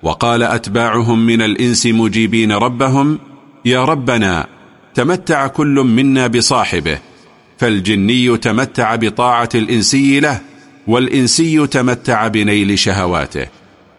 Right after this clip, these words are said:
"وبلغنا الأجل الذي أجلت لنا، فهذا يوم القيامة." قال الله:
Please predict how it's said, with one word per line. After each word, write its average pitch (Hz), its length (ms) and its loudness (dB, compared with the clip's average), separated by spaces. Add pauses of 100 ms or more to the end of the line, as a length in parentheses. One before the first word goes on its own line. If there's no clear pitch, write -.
"وبلغنا 151 600 0
الأجل 139 440 0
الذي 123 480 2
أجلت 117 420 0
لنا، 123 440 0 (440)
فهذا 131 540 0
يوم 104 380 2
القيامة." 85 680 -2 (800)
قال 104 220 0
الله: 107 540 0